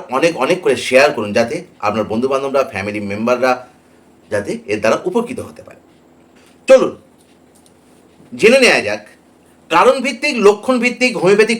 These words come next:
পেনকিলার মেডিসিনের কথা। প্রথমেই যে মেডিসিনটার কথা জানবো, আপনারা এই ওষুধটার সম্পর্কে প্রায় সবাই ওয়াকিবহাল,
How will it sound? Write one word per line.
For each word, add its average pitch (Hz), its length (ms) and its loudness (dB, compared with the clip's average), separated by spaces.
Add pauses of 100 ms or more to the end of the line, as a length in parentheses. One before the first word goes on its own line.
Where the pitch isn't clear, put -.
পেনকিলার 202 440 4
মেডিসিনের 170 420 0 (240)
কথা। 131 300 2 (1080)
প্রথমেই 254 400 4 (180)
যে 196 160 8
মেডিসিনটার 180 440 0
কথা 143 200 -2
জানবো, 151 180 2 (120)
আপনারা 156 240 4 (280)
এই 180 140 4 (220)
ওষুধটার 170 360 -2
সম্পর্কে 143 300 -6 (240)
প্রায় 143 220 2 (100)
সবাই 131 240 4
ওয়াকিবহাল, 113 560 -2